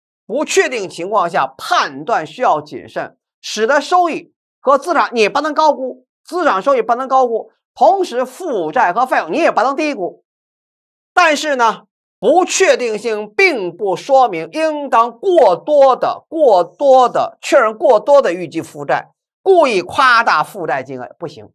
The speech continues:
所以我们要找到个平衡点，要找到个平衡点。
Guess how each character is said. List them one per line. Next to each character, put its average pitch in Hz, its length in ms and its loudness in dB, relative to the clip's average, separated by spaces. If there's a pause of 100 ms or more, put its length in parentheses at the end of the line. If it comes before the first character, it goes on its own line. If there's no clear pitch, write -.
(360)
所 320 100 2
以 330 40 4
我 262 40 2
们 233 80 -2
要 285 120 2
找 156 240 2
到 208 100 2
个 202 80 -4
平 240 320 -2
衡 254 240 -4
点， - 280 -14
要 208 180 -2
找 117 180 -10
到 147 80 -12
个 151 80 -12
平 165 200 -18
衡 170 100 -18
点。 - 100 -20